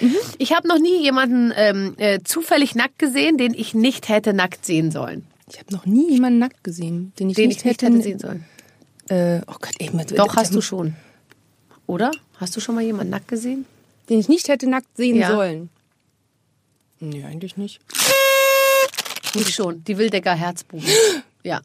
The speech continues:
Speaker 1: Nackt?
Speaker 2: Ja. Also nackt, ich kann's gar nicht richtig beschreiben,
Speaker 1: Man weiß es ja
Speaker 2: ehrlich
Speaker 1: nicht,
Speaker 2: gesagt.
Speaker 1: ob da vielleicht noch ein Schlipper an war oder
Speaker 2: Ja.
Speaker 1: nicht.
Speaker 2: <laughs>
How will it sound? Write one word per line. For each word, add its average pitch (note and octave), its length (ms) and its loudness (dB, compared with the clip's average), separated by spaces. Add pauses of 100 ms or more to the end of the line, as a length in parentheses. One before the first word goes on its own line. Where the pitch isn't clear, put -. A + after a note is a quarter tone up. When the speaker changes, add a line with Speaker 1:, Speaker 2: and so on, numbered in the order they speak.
Speaker 1:
Nackt? G3 580 -4
Speaker 2:
Ja. E3+ 220 -6 (580)
Also G#3+ 240 -2
nackt, A3 340 -6
ich - 220 -12
kann's A3+ 260 -6
gar A3 140 -8
nicht A3+ 220 -8
richtig A3 340 -10
beschreiben, A3 240 0
Speaker 1:
Man G3+ 100 2
weiß C4 140 2
es E4 140 -4
ja C4 80 2
Speaker 2:
ehrlich A3+ 40 4
Speaker 1:
nicht, A3+ 160 2
Speaker 2:
gesagt. G#3+ 140 -2
Speaker 1:
ob G#3 80 -6
da A#3 80 2
vielleicht A3 320 -2
noch A3+ 140 2
ein A#3 60 2
Schlipper - 460 -4
an A3 180 2
war F3+ 140 -2 (100)
oder G#3+ 100 -2
Speaker 2:
Ja. D4+ 80 4
Speaker 1:
nicht. D#4+ 180 0 (260)
Speaker 2:
<laughs> - 80 0